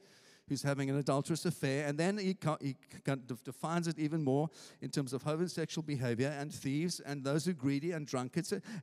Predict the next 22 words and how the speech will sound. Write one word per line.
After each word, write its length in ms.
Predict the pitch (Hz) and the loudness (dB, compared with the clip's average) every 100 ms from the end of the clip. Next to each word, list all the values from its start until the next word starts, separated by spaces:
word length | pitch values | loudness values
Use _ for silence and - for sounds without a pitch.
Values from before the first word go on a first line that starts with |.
| _ _ - - _ - | _ _ -20 -20 _ 0
And 140 | 160 | 2
he 60 | 185 | 2
says 200 | 226 208 | 0 2
all 400 | 247 311 339 320 | 4 8 8 8
of 140 | 196 | 4
these 220 | 220 220 160 | 2 0 0
behaviors 840 | 208 185 285 277 165 151 175 - - - - - | 0 2 2 2 2 2 0 -4 -8 -20 -12 -2
are 200 | 208 208 | 0 0
just 340 | - 285 - | 0 0 2
not 180 | 240 233 | 2 2
helping 380 | 214 220 226 208 | 2 0 -2 0
you 100 | 208 | 0
to 120 | 196 | 2
become 380 | 196 - 185 180 | 0 0 -2 2
more 220 | 180 180 | 4 2
and 80 | 170 | 0
more 140 | 160 | 0
like 200 | 160 156 | 0 -2
Jesus. 580 | - 131 101 95 - - _ _ _ _ _ _ _ _ _ _ _ _ _ _ - | -2 -4 -4 -10 -14 -18 _ _ _ _ _ _ _ _ _ _ _ _ _ _ -4
Throw 160 | 143 | -2
them 160 | 170 202 | 0 -2
off. 140 | 202 | -4